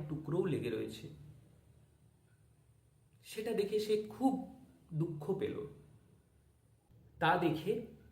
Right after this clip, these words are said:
সে তার মাকে জিজ্ঞাসা করল, "মা, তুমি আমার গোপালের ঠিকঠাক সেবা করছো তো?" মা বললেন, "হ্যাঁ, আমি তো প্রতিদিন ভোগ দিই।"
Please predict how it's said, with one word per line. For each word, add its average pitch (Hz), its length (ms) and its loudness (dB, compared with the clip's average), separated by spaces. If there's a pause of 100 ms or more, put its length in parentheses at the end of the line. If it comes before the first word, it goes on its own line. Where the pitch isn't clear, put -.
সে - 180 -4
তার 180 180 2
মাকে 131 280 2
জিজ্ঞাসা 151 440 2
করল, 185 300 2
"মা, 165 360 2 (960)
তুমি 220 180 0
আমার 220 220 4
গোপালের 208 460 6
ঠিকঠাক - 440 -4
সেবা 190 240 0
করছো 180 320 -2
তো?" 143 220 -6 (1000)
মা 156 200 0
বললেন, 165 300 4
"হ্যাঁ, 170 400 0 (960)
আমি 131 160 -2
তো 151 180 -6
প্রতিদিন 156 480 0
ভোগ 143 220 0
দিই।" - 300 -6